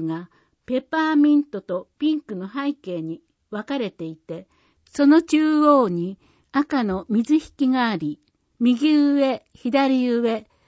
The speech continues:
下中央に写真があります。写真。説明。右上。女性は黒地の振袖姿で、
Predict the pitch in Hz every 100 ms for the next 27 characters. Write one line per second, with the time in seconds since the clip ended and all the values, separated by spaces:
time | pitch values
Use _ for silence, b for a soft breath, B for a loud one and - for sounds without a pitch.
0 | _ _ _ _ - - 277 294 - -
1 | 285 285 269 254 220 151 160 151 _ _
2 | - 262 269 311 294 269 254 247 - _
3 | 185 175 165 156 165 - - _ _ _
4 | _ _ _ _ _ _ _ _ - -
5 | 208 - 240 226 220 - _ _ _ _
6 | _ _ _ 262 247 294 285 247 240 240
7 | - _ _ _ _ _ _ _ _ _
8 | _ _ - 240 247 285 294 277 269 262
9 | 247 - _ _ _ _ _ _ _ _
10 | _ - 247 269 285 269 254 247 247 _
11 | _ _ _ _ - 285 320 311 285 277
12 | 269 - _ 247 294 320 311 311 311 285
13 | 214 196 175 165 180